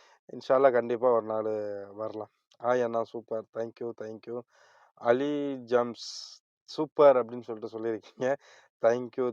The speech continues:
தேங்க் யூ, தேங்க் யூ, தேங்க் யூ. அ, நம்ம வீடியோவை எல்லாமே வந்து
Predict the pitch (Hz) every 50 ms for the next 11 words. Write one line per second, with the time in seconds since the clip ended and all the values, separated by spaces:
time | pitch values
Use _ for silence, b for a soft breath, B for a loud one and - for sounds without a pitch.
0 | - - 110 113 117 117 - - 117 113 107 123 113 110 110 110 - - 117 117
1 | 117 113 113 113 107 - 110 110 110 110 - - 113 117 123 127 - b b b
2 | b b b b b b - - 131 123 123 120 120 120 117 123 135 135 131 131
3 | 127 127 127 123 117 120 117 113 117 123 123 120 113 110 110 113 123